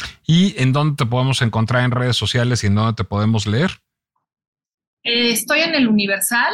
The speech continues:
Speaker 2: los jueves, tengo una columna, Contracorriente se llama, y estoy en las redes como Maite Azuela, con I latina, arroba Maite Azuela en Twitter y en Instagram lo mismo, Maite Azuela, Nico.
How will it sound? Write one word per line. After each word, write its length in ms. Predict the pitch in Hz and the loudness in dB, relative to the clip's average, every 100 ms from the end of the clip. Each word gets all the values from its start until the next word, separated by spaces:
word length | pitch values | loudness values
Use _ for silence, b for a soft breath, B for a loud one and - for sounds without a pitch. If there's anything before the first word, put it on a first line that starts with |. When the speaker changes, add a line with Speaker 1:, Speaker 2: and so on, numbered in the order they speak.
| 466 | -4
Speaker 2:
los 220 | 208 - | -8 -8
jueves, 500 | 233 240 262 403 - | -4 -2 -2 -4 -8
tengo 220 | 240 226 | -8 -4
una 180 | 233 220 | -2 -4
columna, 480 | 196 214 226 269 254 - _ | -4 -6 -2 -4 -4 -10 _
Contracorriente 840 | 202 190 185 190 226 233 254 277 | -6 -4 -6 -6 -2 0 0 0
se 160 | 269 262 | 0 0
llama, 260 | 262 269 349 - - | 2 0 -2 -6 -2
y 440 | 254 269 294 269 | 2 2 0 -2
estoy 560 | 226 220 - 247 247 262 | -4 -2 -2 -2 0 0
en 80 | 254 | 0
las 160 | 220 | -2
redes 280 | 233 233 247 - | -4 -8 -12 -6
como 280 | 220 208 | -4 -2
Maite 300 | 214 247 247 | 0 0 0
Azuela, 360 | 277 - 233 311 311 | -4 -4 -2 -2 -2
con 120 | 247 | -2
I 80 | 233 | -2
latina, 400 | 233 240 254 370 - _ _ _ _ - | -2 -2 -2 -2 -8 _ _ _ _ -8
arroba 300 | - 254 277 | -2 0 2
Maite 260 | 269 254 | 2 0
Azuela 280 | 247 240 220 | -2 -2 -2
en 120 | 214 | -4
Twitter 360 | 233 294 - 330 - | -4 -4 -2 -4 -4
y 80 | 226 | -6
en 100 | 226 | -4
Instagram 480 | 233 - 247 247 240 | -4 -4 -4 0 0
lo 100 | 202 | 0
mismo, 360 | 202 190 185 190 | -6 -12 -14 -6
Maite 340 | 214 220 220 | -4 -2 -4
Azuela, 400 | 208 185 170 - 185 | -4 -6 -8 -10 -12
Nico. 240 | 180 | -14